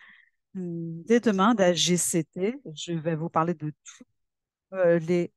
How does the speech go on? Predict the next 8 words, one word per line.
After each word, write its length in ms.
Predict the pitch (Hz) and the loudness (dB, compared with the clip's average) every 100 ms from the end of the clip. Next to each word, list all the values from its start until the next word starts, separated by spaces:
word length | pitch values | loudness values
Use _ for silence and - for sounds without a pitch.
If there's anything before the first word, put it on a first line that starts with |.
| - | -8
domaines 460 | 175 170 165 226 202 _ _ - | -6 0 0 0 -6 _ _ -4
et 140 | 196 | 0
de 120 | 214 196 | 0 -4
ce 140 | - | -4
que 100 | 202 | 0
les 640 | 190 175 170 165 170 170 | 0 0 -2 -2 -10 -2
examinateurs 960 | 214 196 - 185 180 175 151 - 220 196 | 0 0 -2 -2 -2 -4 -4 0 0 0
vont 380 | 156 196 214 | -2 -2 -2